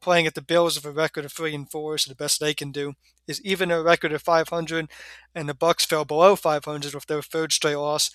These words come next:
all the way back on Thursday night to the Ravens. They were three and four in the N F C South as well. So, you know, Jerry post-game said if there's a way that they can go all in this year, then they're gonna go for it. And the standings to this point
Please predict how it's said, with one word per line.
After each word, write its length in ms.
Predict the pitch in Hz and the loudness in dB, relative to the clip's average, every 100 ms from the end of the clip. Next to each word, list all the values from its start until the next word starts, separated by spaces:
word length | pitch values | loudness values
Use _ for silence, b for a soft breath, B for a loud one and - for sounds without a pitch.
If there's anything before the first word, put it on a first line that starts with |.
| B B B - | B B B -6
all 140 | 165 | -4
the 80 | 156 | -2
way 80 | 151 | -2
back 280 | 151 156 156 | 0 2 2
on 140 | 143 | -2
Thursday 400 | - 170 165 160 | -2 -4 -2 -2
night 280 | 156 156 - | -2 -2 -4
to 100 | 156 | -8
the 120 | 139 | -8
Ravens. 460 | 135 160 147 143 - b b b | -4 -2 -2 -8 -10 b b b
They 160 | 156 151 | 0 2
were 60 | 139 | 0
three 260 | 151 147 | -4 -6
and 140 | 143 131 | -6 -10
four 380 | 143 139 135 - _ _ _ - | -10 -10 -12 -14 _ _ _ -6
in 80 | 151 | -2
the 80 | |
N 100 | 143 | -2
F 80 | 147 | -2
C 120 | - | 0
South 340 | 147 156 156 151 | 4 4 4 0
as 100 | 135 | 0
well. 320 | 156 190 180 | 6 8 8
So, 280 | - 165 156 b b b b b _ | 6 4 0 b b b b b _
you 60 | 175 | -2
know, 120 | 165 | 0
Jerry 320 | 147 175 196 | 8 8 8
post-game 560 | - 190 202 220 202 202 | 6 4 4 4 2 4
said 380 | - 190 170 B B B B B _ | 6 8 6 B B B B B _
if 80 | - | -2
there's 180 | 185 170 | 0 2
a 60 | |
way 180 | 165 196 | 6 6
that 140 | 190 | 6
they 100 | 190 | 4
can 140 | 180 180 | 4 2
go 240 | 180 175 | 0 0
all 300 | - 202 190 | 2 4 6
in 160 | 202 208 | 6 4
this 180 | 202 - | 4 4
year, 220 | 214 208 | 6 4
then 340 | 185 170 175 - | 0 -2 -6 -6
they're 120 | 170 | -2
gonna 180 | 190 180 | 0 4
go 220 | 175 196 | 4 4
for 260 | - 208 | 2 0
it. 80 | 208 | 0
And 400 | - 165 160 160 | 0 0 0 -2
the 60 | 156 | -4
standings 480 | - 175 185 180 - | 0 2 2 0 -2
to 80 | 170 | -2
this 160 | 175 | -4
point 360 | - 180 180 | -4 -4 -4